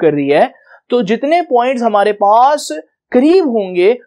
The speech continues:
उनकी लीनियर डिस्प्लेसमेंट, लीनियर वेलोसिटी और लीनियर एक्सेलरेशन कम, और जितने पॉइंट्स दूर होंगे उनका लीनियर वेलोसिटी, लीनियर डिस्प्लेसमेंट और लीनियर एक्सेलरेशन ज्यादा होगा। जबकि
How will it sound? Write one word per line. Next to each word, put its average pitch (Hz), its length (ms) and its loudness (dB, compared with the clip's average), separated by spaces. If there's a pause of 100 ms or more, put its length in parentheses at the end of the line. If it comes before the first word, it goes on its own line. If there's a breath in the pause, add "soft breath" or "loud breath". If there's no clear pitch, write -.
उनकी 226 440 -4
लीनियर 220 340 -2
डिस्प्लेसमेंट, 247 540 -4
लीनियर 214 340 -4
वेलोसिटी 226 500 -2
और 233 100 0
लीनियर 208 280 -6
एक्सेलरेशन 226 420 -6 (120)
कम, 339 220 2 (300 soft breath)
और 202 120 2
जितने 247 280 -4
पॉइंट्स 269 300 -4
दूर 226 200 -6
होंगे 220 280 0 (260 soft breath)
उनका 226 400 0 (240)
लीनियर 269 460 0
वेलोसिटी, 220 500 -2
लीनियर 214 280 -4
डिस्प्लेसमेंट 220 500 -6
और 214 120 -4
लीनियर 185 300 -6
एक्सेलरेशन 180 500 -6
ज्यादा 135 320 -2
होगा। 131 280 -4 (260 soft breath)
जबकि 185 260 -2